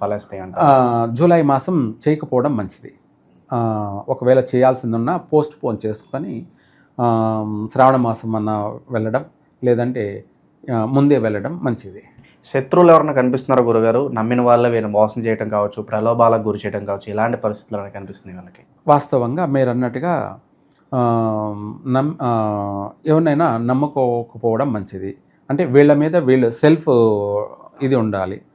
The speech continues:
Speaker 2: ఆ, అలాగే ఒకరిని నమ్ముకొని ఏదైనా ముందుకు వెళితే నష్టపోయే అవకాశమే ఉంది, లేదంటే వాళ్ళ, వా-, వాళ్ళు మోసం చేసే అవకాశము ఉంది. ఇవి, ఇదే కాకుండా ప్రతి విషయాల్లో కూడా, ఆ,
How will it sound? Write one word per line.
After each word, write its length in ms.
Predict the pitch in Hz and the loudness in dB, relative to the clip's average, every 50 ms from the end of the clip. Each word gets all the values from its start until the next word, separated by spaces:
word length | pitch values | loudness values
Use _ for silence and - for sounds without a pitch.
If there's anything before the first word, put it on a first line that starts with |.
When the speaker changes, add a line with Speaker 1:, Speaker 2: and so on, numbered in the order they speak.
| _ _ _ _ _ _ - 131 | _ _ _ _ _ _ -6 -2
Speaker 2:
ఆ, 60 | 120 113 113 110 110 107 107 107 104 104 110 110 110 107 - _ _ _ _ _ _ _ _ _ _ - 139 | -2 0 0 0 -2 -4 -4 -6 -8 -8 -10 -12 -12 -14 -16 _ _ _ _ _ _ _ _ _ _ -4 0
అలాగే 600 | 139 151 156 170 165 120 113 123 143 151 147 - _ - | 0 0 0 0 0 0 -2 -2 -4 -8 -12 -12 _ 0
ఒకరిని 280 | 147 135 156 147 143 135 | 0 2 2 2 0 0
నమ్ముకొని 760 | 135 135 151 160 156 170 160 139 117 110 117 127 143 143 143 - _ _ _ _ - 143 | -2 -2 -2 -2 -2 -2 -2 -2 -2 -4 -6 -6 -8 -12 -14 -16 _ _ _ _ -4 -2
ఏదైనా 280 | 139 139 147 147 139 | 0 0 0 0 0
ముందుకు 300 | 127 127 135 147 143 143 | 0 0 -2 -2 -4 -4
వెళితే 500 | 127 123 117 120 120 170 143 110 113 - - | -2 -2 -2 -4 -4 -4 -2 -2 -2 -2 -2
నష్టపోయే 460 | 127 123 123 - - 165 - 143 127 | -2 -2 -2 -2 -2 -2 0 0 2
అవకాశమే 540 | 120 113 113 - - 120 117 - 139 139 143 | 2 0 0 -2 -4 -6 -6 -6 -6 -6 -4
ఉంది, 200 | 143 143 160 190 | -4 -4 -4 -2
లేదంటే 680 | 190 165 143 143 147 147 156 165 143 127 131 131 - _ _ _ 147 | 0 0 0 0 -2 -4 -2 -2 -2 -2 -2 -6 -8 _ _ _ 4
వాళ్ళ, 220 | 151 151 147 147 | 4 6 6 6
వా-, 240 | 135 135 135 131 131 - | 6 6 6 6 4 4
వాళ్ళు 180 | 139 135 127 | 4 4 4
మోసం 360 | 120 123 139 139 135 - 127 120 123 | 4 2 0 0 -2 -4 -6 -4 -4
చేసే 180 | 117 110 - 110 | -4 -4 -2 -2
అవకాశము 580 | 107 104 - - 110 110 - - 123 120 120 | -2 -2 -2 -4 -4 -4 -4 -6 -4 -4 -4
ఉంది. 360 | 120 123 135 160 190 208 202 - _ _ _ _ _ - | -4 -4 -4 -4 -4 -6 -6 -10 _ _ _ _ _ -6
ఇవి, 140 | 139 131 | -6 -4
ఇదే 300 | 120 113 123 127 160 175 | -4 -2 0 2 2 2
కాకుండా 720 | 170 180 165 160 156 165 160 165 175 160 123 120 135 147 - _ _ _ _ - | 2 2 2 0 2 0 -2 0 0 2 2 0 0 -2 -6 _ _ _ _ 0
ప్రతి 240 | 135 143 143 185 180 | 0 0 2 0 0
విషయాల్లో 520 | 170 160 156 - 156 143 135 135 135 131 | -2 -2 -2 -2 -2 -2 0 0 0 -2
కూడా, 400 | 123 - 139 131 143 175 185 - - _ _ _ _ _ _ _ - | -2 -2 -4 -4 -2 -4 -6 -8 -14 _ _ _ _ _ _ _ -2
ఆ, 720 | 123 117 113 110 107 107 104 104 104 104 101 98 101 104 | 0 0 2 2 0 0 -2 -4 -6 -6 -8 -8 -10 -12